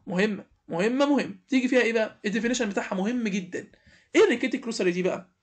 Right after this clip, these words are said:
بكل بساطه، عشان انا عندي، مش انا يا شباب عندي مشكله ان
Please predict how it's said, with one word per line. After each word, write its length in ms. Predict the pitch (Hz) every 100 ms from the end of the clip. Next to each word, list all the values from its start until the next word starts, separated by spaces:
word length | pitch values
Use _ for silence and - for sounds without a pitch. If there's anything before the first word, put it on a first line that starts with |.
| _ _ _
بكل 220 | 339 339
بساطه، 480 | 220 185 190 196 - - - _ _ _ - -
عشان 340 | 202 190 240 254
انا 140 | 247
عندي، 480 | 190 233 196 151 - _ _ _ _ _ _ _ _ 185
مش 100 | 208
انا 160 | 196
يا 40 | 175
شباب 260 | 180 208
عندي 260 | 185 214 208
مشكله 400 | 180 - 233
ان 100 | 170